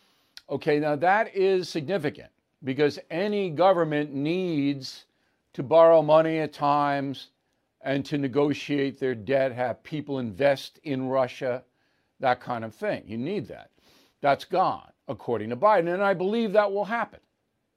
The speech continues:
The next step, though, that I would have taken had I been president would be say, the United States banks are not going to accept any transactions from Russia.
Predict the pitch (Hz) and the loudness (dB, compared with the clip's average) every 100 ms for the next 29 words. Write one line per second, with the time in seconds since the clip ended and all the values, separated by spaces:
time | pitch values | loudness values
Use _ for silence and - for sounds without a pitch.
0 | _ _ _ _ _ _ _ _ _ _ | _ _ _ _ _ _ _ _ _ _
1 | _ _ _ _ 101 143 147 170 262 - | _ _ _ _ -2 0 0 2 2 0
2 | - 240 254 - 147 143 143 147 165 175 | 0 4 4 2 2 2 2 2 4 4
3 | 160 220 185 175 - 214 214 143 127 135 | 8 6 6 2 0 -2 -2 -4 -4 -2
4 | 139 127 120 117 147 233 180 127 135 127 | 0 0 0 -6 -4 -4 -2 -2 -4 -4
5 | 127 113 123 - 131 123 - _ _ _ | -6 -6 -10 -2 0 0 -4 _ _ _
6 | - 107 131 135 160 208 196 185 - 185 | -10 -6 -4 0 4 4 4 2 -4 -4
7 | 170 - 110 165 208 175 156 - - _ | -4 -4 -2 2 2 0 -4 -12 -18 _
8 | _ - 135 135 160 180 175 170 160 160 | _ -6 -4 -2 0 0 -2 -2 -2 -4
9 | 147 151 139 - 147 143 - - 240 285 | -8 -8 -8 -4 0 0 -2 0 4 4
10 | 277 - 151 110 92 101 85 69 - 64 | 4 0 -6 -6 -8 -10 -12 -12 -20 -20
11 | - 87 87 82 - | -20 -18 -16 -16 -20